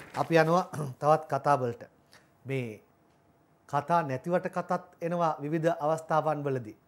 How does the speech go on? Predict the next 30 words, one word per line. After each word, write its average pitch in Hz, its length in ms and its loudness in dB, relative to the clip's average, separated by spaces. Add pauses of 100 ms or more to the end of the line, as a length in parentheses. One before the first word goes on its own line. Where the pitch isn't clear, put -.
(100)
ඒ 131 140 -8
කියන්නේ 131 420 -2 (280)
මේ 110 420 -10 (480)
එක 135 200 -4
එක 185 220 2
කාරණා 165 460 2
මතුවෙනවා 156 600 0 (340)
සමාජයේ. 156 560 -2 (380)
එහෙම 170 200 4
මතුවෙච්ච 190 580 2 (340)
කතා 160 380 0
දෙකක් 156 260 -2 (420)
අද 160 280 2
පත්තර 196 460 0
දෙකක් 170 400 0
වාර්තා 156 420 4
කරලා 135 280 -2
තියෙනවා. 117 320 -6 (200)
අපි 147 280 0
වැඩිය 151 320 4
නෙමෙයි 180 240 0
ශීර්ෂ 165 340 -6
පාඨය 156 320 0
බලන් 139 260 0
යන්නේ 127 160 -6
මේ 143 180 -4
ලංකාදීපය. 135 720 -6 (1600)
ව්‍යාපාරිකයා 190 840 6
මිය 151 220 -2
ගියාම 185 360 2